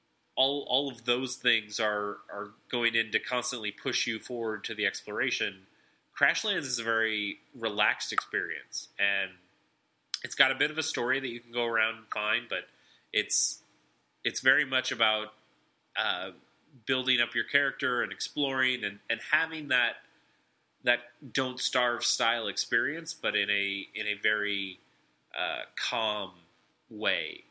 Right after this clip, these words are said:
that, uh, a very relaxing way that is just like, "Oh man, I can jump into this and, uh, and have a good time." And it's, it's very progression based, where,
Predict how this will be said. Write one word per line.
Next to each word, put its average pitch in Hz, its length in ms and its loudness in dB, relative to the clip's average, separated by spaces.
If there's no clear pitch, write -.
that, 90 220 0
uh, 82 340 -4
a - 40 -8
very 98 440 -2
relaxing 101 680 0
way 90 360 -2
that 87 180 -8
is 82 220 -16
just - 260 -6
like, 92 160 -2
"Oh 196 140 2
man, 175 240 0
I 143 100 2
can 113 320 -6
jump 139 240 0
into 135 200 -2
this 139 400 0
and, 92 180 -4
uh, 78 360 -4
and 85 240 -10
have 135 140 2
a 135 60 -8
good 123 200 0
time." 131 460 2
And 98 100 0
it's, - 360 -4
it's - 180 -6
very 117 640 0
progression 135 640 0
based, 147 440 0
where, 104 420 0